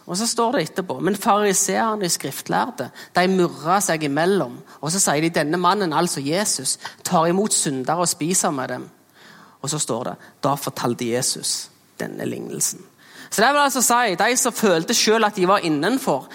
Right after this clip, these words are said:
de morra og klagde, eh, på Jesus, for det at han åt i lag med det som var de folka som de kalte utenfor.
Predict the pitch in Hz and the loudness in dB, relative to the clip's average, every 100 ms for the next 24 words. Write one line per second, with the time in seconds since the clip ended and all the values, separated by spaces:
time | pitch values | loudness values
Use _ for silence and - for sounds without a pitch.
0 | - - 190 220 208 139 147 190 - 180 | -6 2 4 4 2 0 0 2 2 0
1 | - - 165 135 - - - 220 220 - | -2 0 2 2 -2 -8 0 0 -2 -10
2 | - - 147 - - - 165 151 208 254 | -18 -10 -10 -10 -10 -2 0 2 2 2
3 | - 120 127 - - - - - 151 160 | 0 -2 -2 -2 -4 -12 -10 -2 0 0
4 | 180 151 156 - 147 156 180 - - 147 | 0 0 0 0 0 2 0 -2 -2 0
5 | 135 143 160 - - 139 123 127 - - | 2 2 2 -2 -8 -4 -4 -6 -14 -20
6 | - 143 135 147 - - - - 127 - | -6 -4 -2 -4 -8 -14 -8 -6 -6 -6
7 | 143 135 131 139 - 127 139 - 123 - | 0 2 2 -2 -4 -8 -8 -8 -10 -8
8 | - - 131 123 127 - 165 - 143 156 | -6 -4 -2 -4 -6 -6 -8 -8 -8 -8